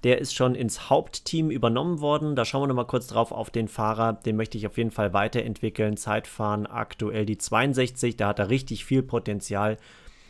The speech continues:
Hoffen wir mal, dass er das auch mit ins Hauptteam so übernimmt. Ansonsten Team Moko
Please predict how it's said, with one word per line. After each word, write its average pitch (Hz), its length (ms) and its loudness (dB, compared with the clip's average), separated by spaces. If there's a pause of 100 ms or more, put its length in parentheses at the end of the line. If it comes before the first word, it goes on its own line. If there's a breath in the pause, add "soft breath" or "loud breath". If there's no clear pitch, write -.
(180 loud breath)
Hoffen 120 200 2
wir 113 80 4
mal, 104 200 4
dass 107 160 0
er 110 80 -2
das 107 180 2
auch 107 180 -4
mit 147 200 2
ins - 340 -4
Hauptteam 139 760 0
so 127 240 0
übernimmt. 135 500 0
Ansonsten 143 760 -2
Team 139 200 0
Moko 143 760 2